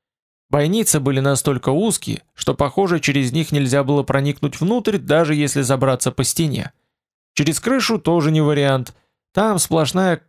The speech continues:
конусовидная кровля, причём металлическая, судя по отблескам на солнце. К воротам с берега ведёт узкий каменный мост,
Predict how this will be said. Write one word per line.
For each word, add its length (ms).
конусовидная 720
кровля, 540
причём 300
металлическая, 840
судя 260
по 140
отблескам 520
на 100
солнце. 480
К 40
воротам 480
с 60
берега 420
ведёт 340
узкий 300
каменный 480
мост, 400